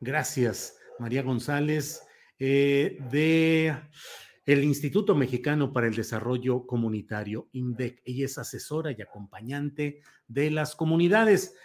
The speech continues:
Bueno, le tenemos otro tema también muy interesante, porque, mire, ha habido muchas protestas, muchos señalamientos por parte de, mm, eh, mexicanos, nuestros paisanos que están en Estados Unidos,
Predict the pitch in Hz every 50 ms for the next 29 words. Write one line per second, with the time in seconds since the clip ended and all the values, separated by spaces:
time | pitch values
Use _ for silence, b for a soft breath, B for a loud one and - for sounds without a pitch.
0 | b b - 131 151 175 180 165 143 117 - 120 147 190 214 214 - 208 - 226
1 | 214 - 208 208 208 202 - 165 151 151 156 196 208 190 185 202 233 247 226 214
2 | 196 - - 160 139 127 - 175 180 185 185 180 180 - 147 - - 147 156 185
3 | 185 190 190 190 190 190 190 190 175 180 208 202 - - 196 185 - - - b
4 | b b b b b b _ - 143 143 139 139 - - 185 180 185 - - -
5 | 135 120 107 120 139 165 170 - - 160 - 147 135 135 135 135 131 131 139 156
6 | 165 165 160 170 139 - _ - 127 117 - - 151 151 147 147 151 - 156 156
7 | 156 160 151 _ _ - - _ _ _ _ - 127 131 151 156 160 160 160 160
8 | 160 180 202 - _ - 143 143 143 139 139 139 135 131 131 127 123 120 - -
9 | - _ _ _ _ _ _ - 139 135 135 139 147 131 - 135 127 - 180 190
10 | 190 165 135 117 110 127 123 127 - 131 - - 143 135 123 - 180 185 185 165
11 | - - - 120 - - 151 156 156 147 135 139 - 151 151 147 - - 151 156
12 | 151 143 170 180 - -